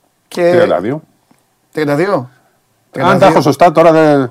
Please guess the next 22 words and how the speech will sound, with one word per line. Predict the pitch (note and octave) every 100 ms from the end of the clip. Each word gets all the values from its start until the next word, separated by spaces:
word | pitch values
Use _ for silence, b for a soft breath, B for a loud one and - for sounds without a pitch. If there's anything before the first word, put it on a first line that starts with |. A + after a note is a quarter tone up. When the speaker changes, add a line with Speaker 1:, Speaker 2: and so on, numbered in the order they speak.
| -
Speaker 2:
από | -
ό,τι | A#2+
Speaker 1:
Εντάξει. | C3 C#3+
Speaker 2:
θυμάμαι | D3 D#3
είναι | E3
είκοσι | D3
τέσσερα | D#3+ D#3+ C#3+
οκτώ. | - A2 - _
Speaker 1:
Και | -
έχει | -
κερδίσει | - D#3+ F3+ E3
αυτό, | C#3+ E3
πήγα | D3 C3
να | B2
πω, | E3 E3+ E3+ - -
ε, | -
αφού | C#3+ D3+ F#3
είναι |
τριάντα | E3+ E3 C#3
δύο | D3 F3
είκοσι | D#3 C#3
τέσσερα. | D3 C3 A#2+